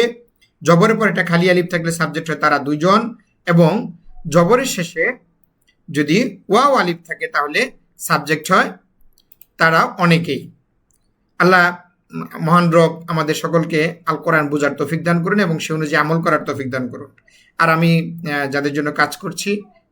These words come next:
আহ, তারা যদি আরবি ভাষা ভালোভাবে বু-, বু-, বুঝতে পারেন এবং আমাকে আপনারা ফোন করে বা আমার WhatsApp নাম্বার, ওটা যে, যে নাম্বারটা দেওয়া আছে, WhatsApp-এ আমাকে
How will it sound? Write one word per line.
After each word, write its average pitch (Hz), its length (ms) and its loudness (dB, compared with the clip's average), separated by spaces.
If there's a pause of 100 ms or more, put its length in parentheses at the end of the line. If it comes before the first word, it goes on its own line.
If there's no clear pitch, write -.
আহ, 139 240 -2
তারা 143 420 2
যদি 143 200 -2
আরবি 139 200 0
ভাষা 143 240 -4
ভালোভাবে 143 280 -2
বু-, 139 320 -10
বু-, 135 200 -14
বুঝতে 139 260 -6
পারেন 139 400 -2 (380)
এবং 175 180 0
আমাকে 208 320 2
আপনারা 214 240 2
ফোন 214 300 0
করে 214 260 2
বা 185 440 2
আমার 160 220 -6
WhatsApp 170 440 -2
নাম্বার, 160 300 -2
ওটা 147 160 -8
যে, 147 200 -8
যে 147 160 -6
নাম্বারটা 143 320 -6
দেওয়া 139 180 -2
আছে, - 200 -8 (400)
WhatsApp-এ 180 360 -2
আমাকে 156 480 -2